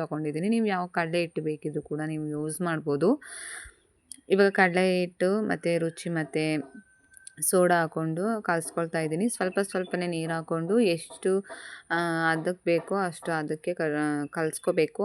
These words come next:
ಅಂದ್ರೆ ನಾವು ಗಟ್ಟಿನೇ ಇರ್ಬೇಕು. ಬೋಂಡ ಬಜ್ಜಿ ಮಾಡ್ಬೇಕಿದ್ರೆಲ್ಲ ಸ್ವಲ್ಪ ಗಟ್ಟಿನೇ ಇರ್ಬೇಕು, ತೆಳು ಜಾಸ್ತಿ ಇರ್ಬಾರ್ದು. ಮತ್ತೆ ನಾನು already ಎರಡು ಆಲ್-, ದೊಡ್ಡ ಸೈಜು ಆಲೂಗೆಡ್ಡೆ ತಗೊಂಡು ಅದನ್ನ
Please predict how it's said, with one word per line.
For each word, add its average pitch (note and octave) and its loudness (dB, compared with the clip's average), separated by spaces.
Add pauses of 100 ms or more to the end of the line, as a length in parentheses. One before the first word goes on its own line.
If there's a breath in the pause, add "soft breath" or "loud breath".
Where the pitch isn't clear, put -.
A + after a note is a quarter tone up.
(120)
ಅಂದ್ರೆ F3+ 0
ನಾವು F#3 0 (300)
ಗಟ್ಟಿನೇ G#3 2
ಇರ್ಬೇಕು. D#3+ 0
ಬೋಂಡ D#3+ 0 (120)
ಬಜ್ಜಿ E3 -2
ಮಾಡ್ಬೇಕಿದ್ರೆಲ್ಲ D3+ -2 (120)
ಸ್ವಲ್ಪ D#3 -10 (140)
ಗಟ್ಟಿನೇ D#3 0
ಇರ್ಬೇಕು, D3 -4
ತೆಳು F3 2 (100)
ಜಾಸ್ತಿ D#3 -4
ಇರ್ಬಾರ್ದು. D3 -4 (560 loud breath)
ಮತ್ತೆ G#3+ 4
ನಾನು G#3+ 2
already F3+ 2 (180)
ಎರಡು E3 2
ಆಲ್-, D#3+ 0
ದೊಡ್ಡ D#3 0 (140)
ಸೈಜು E3 0 (120)
ಆಲೂಗೆಡ್ಡೆ D#3+ -2
ತಗೊಂಡು D#3 -4 (100)
ಅದನ್ನ D#3 -4